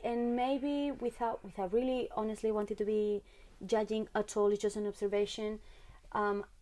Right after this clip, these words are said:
as great as living here is, because it really is, I think that the, the one thing that you, at least I have not experienced as a mom, um,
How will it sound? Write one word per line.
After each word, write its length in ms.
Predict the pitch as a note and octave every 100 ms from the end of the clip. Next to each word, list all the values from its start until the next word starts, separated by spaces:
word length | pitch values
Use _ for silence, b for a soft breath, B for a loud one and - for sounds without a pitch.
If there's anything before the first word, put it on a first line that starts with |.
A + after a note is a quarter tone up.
| -
as 260 | A3+ B3 A#3+
great 600 | G#3 A3 A#3 B3+ C#4+ C#4+
as 180 | B3 -
living 260 | A#3+ A#3+ A3+
here 300 | G#3 A3+ A#3
is, 360 | G#3 B3+ C#4+
because 340 | - A#3 G#3+ A3
it 80 | G3+
really 360 | A3+ A#3+ G#3+ A#3
is, 240 | C#4 - - - - - - - -
I 80 | A3+
think 280 | - C4 B3+
that 160 | B3
the, 140 | A3+ - G3+
the 100 | A3
one 400 | G#3 G3+ C4+ D4+
thing 440 | D4+ - A#3 G#3 G3+
that 100 | G3+
you, 440 | F#3 A#3 A3+ A3+ - -
at 160 | G#3
least 200 | C4 C4+ -
I 120 | B3+
have 200 | A#3+ A#3
not 160 | A3+ A3
experienced 600 | G#3+ - A3+ A#3 B3 A#3
as 140 | G#3+
a 20 |
mom, 380 | G3+ G3+ A#3 D#4 b b b b b - - -
um, 840 | A3+ G#3+ G#3+ G#3 G#3 G3+ G3+ G3+